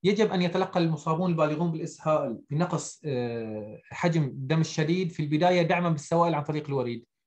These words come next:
بمجرد أن تمتلئ، يتم التحويل إلى محاليل معالجة الجفاف عن طريق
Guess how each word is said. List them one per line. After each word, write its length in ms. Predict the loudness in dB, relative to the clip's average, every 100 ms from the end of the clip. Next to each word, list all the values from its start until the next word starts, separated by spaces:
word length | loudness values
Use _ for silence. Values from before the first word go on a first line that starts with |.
| _
بمجرد 380 | 0 2 2 2
أن 180 | 0 0
تمتلئ، 500 | 0 0 0 0 -4 _ -2
يتم 420 | -2 0 -2 -2
التحويل 480 | -2 -4 2 2 2
إلى 200 | 2 0
محاليل 600 | 0 0 0 2 2 0
معالجة 440 | -2 -2 -4 -8 -8
الجفاف 480 | -8 -2 -2 0
عن 100 | -2
طريق 420 | -4 -4 -4 -6